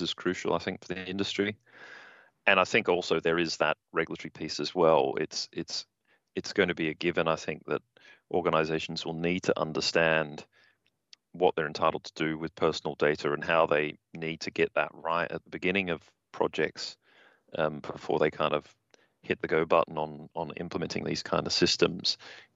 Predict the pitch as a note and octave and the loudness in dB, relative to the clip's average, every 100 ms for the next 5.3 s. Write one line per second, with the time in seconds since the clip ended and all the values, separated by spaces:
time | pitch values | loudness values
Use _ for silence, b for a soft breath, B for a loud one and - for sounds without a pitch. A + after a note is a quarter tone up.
0 | - G2 F#2 G#2+ G2+ E2+ E2 E2+ E2 - | -6 0 6 8 8 4 4 4 2 -2
1 | F2+ E2 D#2 - C#2+ D#2+ D#2+ D#2+ D#2 C#2+ | -2 -2 -2 -2 2 2 0 -2 -6 -6
2 | - - D#2+ D#2 D#2 - D#2+ E2 F2+ B2 | -14 -6 -4 -2 -6 -8 -4 2 4 2
3 | - - G#2+ - F2+ - F2 D#2+ E2 E2 | -2 -2 -2 0 -2 4 4 4 -2 -8
4 | - D#2+ D#2+ _ b b b b b - | -12 -14 -14 _ b b b b b -2
5 | F2 F2 - | -2 -2 -10